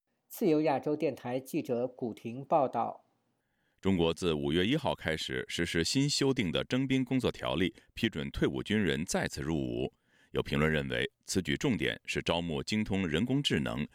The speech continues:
Speaker 2: 新科技和工程等专业的学生，扩充有经验的兵员，以应对太空卫星、网络和无人机等新战争形态。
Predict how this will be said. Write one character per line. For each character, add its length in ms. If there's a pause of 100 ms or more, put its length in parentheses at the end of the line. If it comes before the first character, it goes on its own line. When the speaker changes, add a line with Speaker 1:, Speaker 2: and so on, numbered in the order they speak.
(140)
Speaker 2:
新 280
科 220
技 240 (160)
和 160
工 240
程 240
等 180
专 180
业 100
的 100
学 220
生， 200 (280)
扩 120
充 200
有 180
经 220
验 120
的 80
兵 220
员， 260 (200)
以 160
应 180
对 240
太 220
空 180
卫 160
星、 300
网 260
络 260
和 140
无 180
人 200
机 160
等 180 (240)
新 260
战 240
争 160
形 200
态。 120